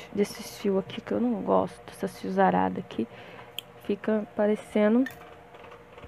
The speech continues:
ó, aí você vai dar a laçada, né? E vai puxar aqui. E aqui você vai fazer duas correntinhas.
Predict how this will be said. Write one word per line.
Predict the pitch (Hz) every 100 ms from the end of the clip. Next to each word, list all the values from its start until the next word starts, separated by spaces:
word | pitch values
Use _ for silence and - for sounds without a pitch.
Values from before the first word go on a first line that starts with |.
| - - - - - - - - - -
ó, | 196 - - - -
aí | 202 208
você | 247 269 262
vai | 240 220
dar | 208 202
a |
laçada, | 202 254 - 233 233 277 254
né? | 226 269 - - - - - - - - - - - - - - - - - - - - - - - - - - - - - - - - - - - - - - - - - - - -
E | 208
vai | 208 214
puxar | 208 - 233 - 214
aqui. | 214 - 208 196 196 302 - - - - - - - - - -
E | 214
aqui | 220 -
você | 254 -
vai | 247 247
fazer | 247 247 220 196 190 196 - - - - - - - - - - - - - -
duas | 214 240 330
correntinhas. | - 302 302 302 269 - 190 -